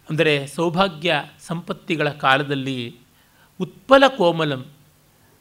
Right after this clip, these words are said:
ತಾವರೆಯಷ್ಟು ಮೃದುವಾಗಿ ಬಿಡುತ್ತದೆ, ಆಪತ್ಸು ಚ ಮಹಾಶೈಲ ಶಿಲಾ ಸಂಘಾತ ಕರ್ಕಶಂ, ಆಪತ್ತಿ ಬಂದಾಗ, ತೊಂದರೆಗೊಳಗಾದಾಗ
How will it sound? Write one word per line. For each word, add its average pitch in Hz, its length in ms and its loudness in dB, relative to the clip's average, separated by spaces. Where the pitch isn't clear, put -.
ತಾವರೆಯಷ್ಟು 233 600 2
ಮೃದುವಾಗಿ 151 460 0
ಬಿಡುತ್ತದೆ, 131 640 -8
ಆಪತ್ಸು 240 460 2
ಚ 196 80 -6
ಮಹಾಶೈಲ 196 720 2
ಶಿಲಾ 190 340 0
ಸಂಘಾತ 160 540 -4
ಕರ್ಕಶಂ, 143 640 -10
ಆಪತ್ತಿ 240 520 2
ಬಂದಾಗ, 151 480 -4
ತೊಂದರೆಗೊಳಗಾದಾಗ 156 1120 -4